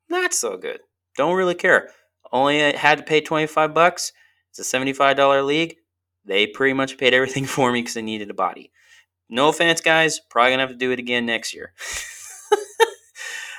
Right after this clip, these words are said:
Uh, or you're gonna have to s-, have someone buy my team, and then I can leave right now. That'd be great, too. But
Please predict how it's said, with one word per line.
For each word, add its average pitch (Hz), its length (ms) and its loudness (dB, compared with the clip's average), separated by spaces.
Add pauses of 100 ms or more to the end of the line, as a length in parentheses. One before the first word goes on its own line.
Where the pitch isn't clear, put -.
(160)
Uh, 131 440 4
or 131 160 6
you're 143 120 2
gonna 147 160 0
have 147 180 -2
to - 60 -10
s-, - 220 -6
have 135 180 4
someone 123 340 -4 (540)
buy 123 220 8
my 120 220 2
team, 113 280 -6 (160)
and 104 180 -4
then 104 160 4
I 98 120 0
can 95 180 -12
leave - 280 -16 (300)
right 101 240 -2
now. 50 160 -20 (460)
That'd 101 160 2
be 98 200 -10 (280)
great, 95 260 -2
too. - 240 -12 (120)
But 101 220 0